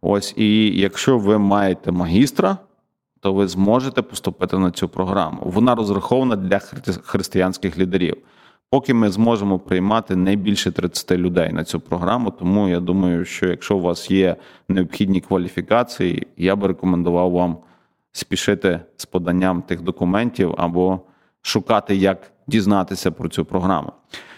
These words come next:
І другий рівень, е, це вже рівень, який, я думаю, може відноситись до всіх людей, без ступенів і так далі, це є, е, рівень сертифікатних і дипломних програм.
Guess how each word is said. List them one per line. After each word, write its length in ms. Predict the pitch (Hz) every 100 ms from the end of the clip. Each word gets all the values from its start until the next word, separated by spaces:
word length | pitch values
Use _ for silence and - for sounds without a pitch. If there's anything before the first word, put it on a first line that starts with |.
| - -
І 280 | - 165 156
другий 400 | 131 240 226 208
рівень, 320 | 160 104 87 -
е, 100 | 95
це 280 | - 135 127
вже 500 | 104 113 113 101 -
рівень, 420 | 101 131 120 107
який, 480 | 101 - 120 98 78
я 120 | 98
думаю, 360 | 98 117 104 95
може 320 | 104 110 98
відноситись 540 | 95 101 101 - 95
до 120 | 90 98
всіх 340 | - 214 -
людей, 400 | 143 95 85 - - _ _ _ - 67 85 -
без 720 | 90 95 101 - - - - _ _
ступенів 560 | - - 131 107 95 87
і 80 |
так 200 | 87 92
далі, 300 | 110 175 160 - - - - - _
це 200 | - 147
є, 260 | 147 135 113
е, 380 | - 98 92 78 -
рівень 360 | 104 135 131
сертифікатних 840 | 117 104 - 104 110 127 139 113 101
і 40 |
дипломних 520 | 90 90 110 104 85
програм. 480 | - 82 80 62 -